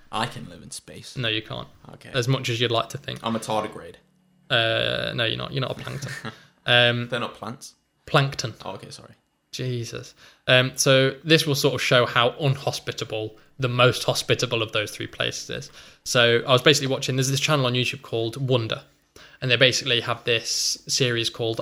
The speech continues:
Speaker 2: I Shouldn't Be Alive, which is basically just people who have been in,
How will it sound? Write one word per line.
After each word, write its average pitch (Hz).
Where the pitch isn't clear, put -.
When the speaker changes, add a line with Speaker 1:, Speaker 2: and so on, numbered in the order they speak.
Speaker 2:
I 120
Shouldn't 120
Be 120
Alive, -
which 127
is 120
basically 127
just 113
people 120
who 120
have 117
been 127
in, 117